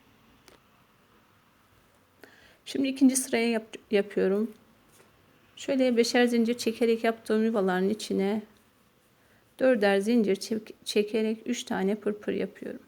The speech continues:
Şöyle birini yaptım. Tekrar dört zincir çekiyorum ve yine aynı yuvanın içine ipsiz vurdum ve bağladım.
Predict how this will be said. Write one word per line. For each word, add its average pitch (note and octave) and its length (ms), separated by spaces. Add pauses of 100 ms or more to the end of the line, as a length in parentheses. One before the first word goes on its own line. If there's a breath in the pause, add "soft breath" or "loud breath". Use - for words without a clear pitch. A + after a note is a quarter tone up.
(1500)
Şöyle G#3 440
birini A3 280
yaptım. A3 600 (100)
Tekrar G3+ 500
dört A3+ 200
zincir A3+ 340
çekiyorum A#3 760 (260)
ve A3 60
yine A3 200
aynı G#3+ 260
yuvanın G#3+ 360
içine - 240
ipsiz G3+ 640
vurdum G#3+ 600 (1000)
ve C#4 180
bağladım. G3 480